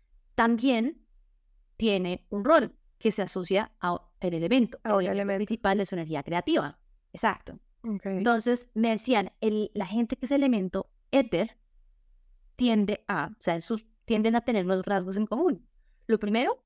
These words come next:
Speaker 1: es que el propósito mayor del éter es buscar libertad. El éter busca
Speaker 2: Ok.
Speaker 1: libertad. Y ese es su propósito de vida, es como el propósito del cual no se cansa nunca.
Speaker 2: No jodas, yo creo que
Speaker 1: Y lo
Speaker 2: sí,
Speaker 1: primero que tiene que
Speaker 2: éter.
Speaker 1: hacer es primero dárselo a uno para poder ser así, total. <laughs> Para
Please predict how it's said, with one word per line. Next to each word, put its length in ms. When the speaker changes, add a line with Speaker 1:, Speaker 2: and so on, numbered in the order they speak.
Speaker 1:
es 200
que 140
el 140
propósito 600
mayor 420
del 160
éter 220
es 140
buscar 320
libertad. 360
El 160
éter 240
busca 220
Speaker 2:
Ok. 120
Speaker 1:
libertad. 320
Y 100
ese 80
es 40
su 100
propósito 360
de 120
vida, 240
es 140
como 160
el 80
propósito 340
del 80
cual 160
no 80
se 100
cansa 260
nunca. 420
Speaker 2:
No 140
jodas, 280
yo 120
creo 140
que 80
Speaker 1:
Y 60
lo 100
Speaker 2:
sí, 80
Speaker 1:
primero 120
que 60
tiene 140
que 60
Speaker 2:
éter. 40
Speaker 1:
hacer 140
es 80
primero 260
dárselo 580
a 120
uno 440
para 200
poder 220
ser 160
así, 220
total. 400
<laughs> 460
Para 220